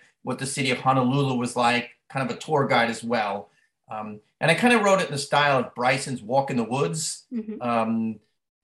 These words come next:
Speaker 1: kind of when he, when he talked about the Appalachian Trail and kind of overestimated it.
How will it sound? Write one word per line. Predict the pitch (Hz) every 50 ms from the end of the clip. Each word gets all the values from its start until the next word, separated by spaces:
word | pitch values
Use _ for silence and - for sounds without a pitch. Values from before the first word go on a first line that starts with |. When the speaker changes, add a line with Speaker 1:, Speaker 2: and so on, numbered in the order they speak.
| - - _ _
Speaker 1:
kind | - - 139 135 131
of | 123 -
when | 117 123 123 113
he, | 113 117 120 113
when | 123 123 123
he | 127 135 127
talked | - 139 135 -
about | 131 127 123
the | 127
Appalachian | 123 123 120 - 127 123 127 127 123 - 143 123
Trail | - - 135 127 127 127 123 123
and | 120 117
kind | - 127 123
of | 113 104 - -
overestimated | 131 131 131 117 127 135 143 143 - - 165 147 143 139 131 120 135
it. | 139 139 139 143 - -